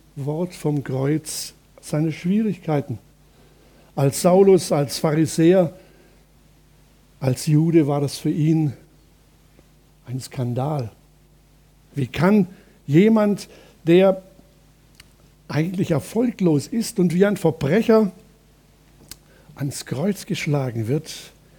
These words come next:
der immer nur für die Schwachen da war, wie kann der ein Messias sein? Wie kann der der Retter sein? Das entsprach nicht seinen Vorstellungen. So geht's den Menschen heute auch.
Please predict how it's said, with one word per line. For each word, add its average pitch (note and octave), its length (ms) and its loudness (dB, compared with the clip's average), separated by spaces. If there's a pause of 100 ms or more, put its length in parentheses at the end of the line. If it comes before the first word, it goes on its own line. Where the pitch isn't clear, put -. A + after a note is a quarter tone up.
(440)
der E3 100 0
immer A3+ 180 6
nur A3 220 6
für E3+ 140 2
die D3 120 0
Schwachen F#3 540 -4
da F3 280 2
war, D#3+ 320 2 (840)
wie D3+ 160 -4
kann C3 280 -2
der D3 340 0
ein D3 240 -2
Messias D#3+ 600 -2
sein? G#2 320 -6 (300)
Wie F3+ 140 0
kann F#3+ 200 -2
der F3+ 160 0
der E3+ 140 2
Retter F3+ 340 0
sein? E3+ 400 2 (2500)
Das C3+ 140 -10
entsprach D3 520 -4
nicht E3 260 0
seinen D#3 280 0
Vorstellungen. B2+ 840 -4 (2000)
So - 160 -8
geht's C#3 240 -4
den C3+ 180 0
Menschen C#3 300 -4
heute D3+ 260 -2
auch. D#3+ 260 -4